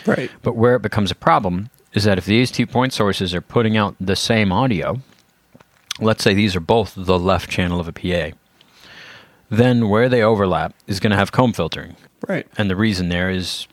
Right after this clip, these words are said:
Speaker 2: because there's multiple drivers putting out the same thing. And as you move your head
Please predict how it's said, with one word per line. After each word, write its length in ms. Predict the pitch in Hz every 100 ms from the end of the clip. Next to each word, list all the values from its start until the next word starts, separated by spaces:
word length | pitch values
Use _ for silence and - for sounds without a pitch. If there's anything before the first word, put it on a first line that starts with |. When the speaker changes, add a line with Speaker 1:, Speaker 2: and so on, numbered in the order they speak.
| -
Speaker 2:
because 520 | 95 - 87 92 -
there's 280 | 92 92 92
multiple 420 | 90 95 - 117
drivers 340 | 104 87 90 95
putting 280 | - 95 98
out 100 | -
the 80 |
same 260 | - 95 92
thing. 400 | - 117 85 87 _ _ - - - -
And 140 | 98 95
as 220 | 104 95
you 100 | 107
move 640 | 101 98 98 98 95 - - - _
your 140 | - 82
head 420 | - 107 90 85